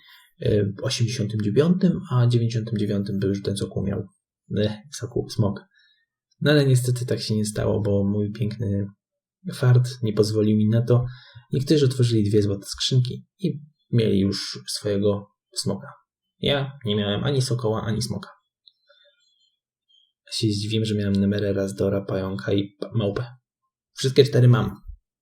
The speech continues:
Ale smoka nie mam. Czekam na smoka, aż zostanie dodany do dropu gdzieś. Może gdzieś w trakcie tego eventu będzie dodany, chociaż w to wątpię bardzo, bardzo, bardzo. Więc Sokole, y, pytasz,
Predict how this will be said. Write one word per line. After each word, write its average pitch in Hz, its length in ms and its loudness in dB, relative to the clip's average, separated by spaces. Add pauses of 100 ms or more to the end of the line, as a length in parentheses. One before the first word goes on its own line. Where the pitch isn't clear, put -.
(680)
Ale 120 260 0
smoka 113 320 0
nie 101 160 -2
mam. 113 200 -4 (320)
Czekam 123 240 2
na 113 100 2
smoka, 107 340 0
aż 104 100 0
zostanie 104 380 0
dodany 98 360 2
do 95 120 2
dropu 95 320 0
gdzieś. 98 280 0 (720)
Może 113 200 4
gdzieś 110 340 0
w - 100 -18
trakcie 110 280 -4
tego 110 260 2
eventu 107 300 0
będzie 101 260 0
dodany, 107 280 -2
chociaż - 400 -2
w - 40 -18
to 127 140 4
wątpię 120 380 2
bardzo, 107 540 0
bardzo, - 300 -2
bardzo. 98 320 -2
Więc 104 160 -4
Sokole, 123 420 2 (720)
y, 113 300 2
pytasz, 131 280 2